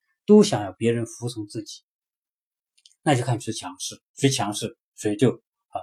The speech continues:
弱势一方就服从一方，这不是吗？但是那个弱势的一方，他会，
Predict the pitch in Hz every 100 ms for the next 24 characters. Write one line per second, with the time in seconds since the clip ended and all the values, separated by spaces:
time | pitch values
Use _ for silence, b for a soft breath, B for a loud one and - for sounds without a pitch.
0 | - 160 131 127 104 104 104 98 101 -
1 | 95 95 _ _ _ _ 147 117 107 120
2 | 135 113 - _ 156 151 160 160 175 151
3 | 135 131 123 123 123 127 131